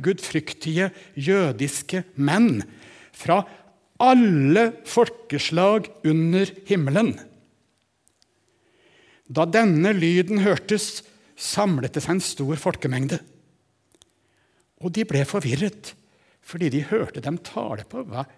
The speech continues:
hver, enhver på sitt eget språk. De ble helt ute av seg av undring og sa, «Er ikke alle disse som taler galileere?»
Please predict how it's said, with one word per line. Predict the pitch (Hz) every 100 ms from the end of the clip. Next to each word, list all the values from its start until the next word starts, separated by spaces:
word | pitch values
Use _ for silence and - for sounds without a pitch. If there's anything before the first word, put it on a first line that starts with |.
| _
hver, | 120 113 120 - _ _ _ -
enhver | 202 107 107 123
på | -
sitt | - 180 -
eget | 175 156 -
språk. | - 180 - - - _ _ _ _ _ _ _ _ _ _ _ _ _ -
De | 208
ble | 202
helt | 185 180
ute | 185 -
av | 143
seg | 151 175 180 - -
av | 139 156
undring | 160 127 135 170 - - _ -
og | 185
sa, | - 151 180 - - _ _ _ _ _ _ -
«Er | 165
ikke | 170 - -
alle | 185 165
disse | 175 160 151
som | - 160
taler | - 165 120 143 - 127
galileere?» | 131 127 143 113 170 214